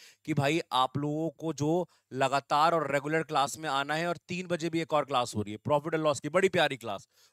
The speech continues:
उसमें भी क्लास में आना है, जल्दी करिएगा। बड़ा ही प्यारा सा सेशन है, जल्दी से करके दिखाओ बच्चा बाटी, क्विक।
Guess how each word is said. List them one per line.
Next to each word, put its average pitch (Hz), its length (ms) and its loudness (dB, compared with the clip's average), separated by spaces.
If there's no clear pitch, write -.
उसमें 185 420 0
भी 185 160 2
क्लास 160 380 2
में 135 80 -4
आना 117 220 -2
है, 110 80 -14
जल्दी 175 280 -2
करिएगा। 131 380 -6
बड़ा 151 140 2
ही 185 60 2
प्यारा 180 300 2
सा 180 120 -4
सेशन 180 380 -2
है, 190 140 0
जल्दी 170 300 -4
से 185 120 -4
करके 175 220 -4
दिखाओ 170 240 0
बच्चा 170 280 -2
बाटी, 165 280 -2
क्विक। 190 420 0